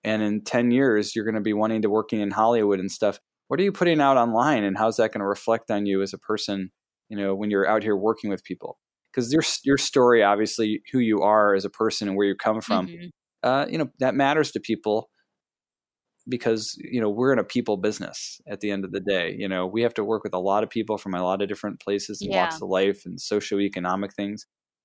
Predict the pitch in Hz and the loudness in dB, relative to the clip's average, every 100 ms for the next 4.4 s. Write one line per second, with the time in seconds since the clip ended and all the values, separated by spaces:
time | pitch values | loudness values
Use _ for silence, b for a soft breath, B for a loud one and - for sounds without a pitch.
0 | _ 135 151 175 180 156 147 135 151 104 | _ -2 0 0 0 -2 0 2 4 2
1 | 101 - 98 98 98 - _ _ _ 110 | -2 -6 -4 -4 -8 -14 _ _ _ -6
2 | 101 98 107 - - 113 113 - _ 110 | -4 -4 -6 -16 -6 -6 -6 -14 _ -8
3 | 107 110 104 98 - - 113 107 - 98 | -4 -2 0 0 -4 0 2 2 2 2
4 | 101 98 95 101 | 2 0 -2 -4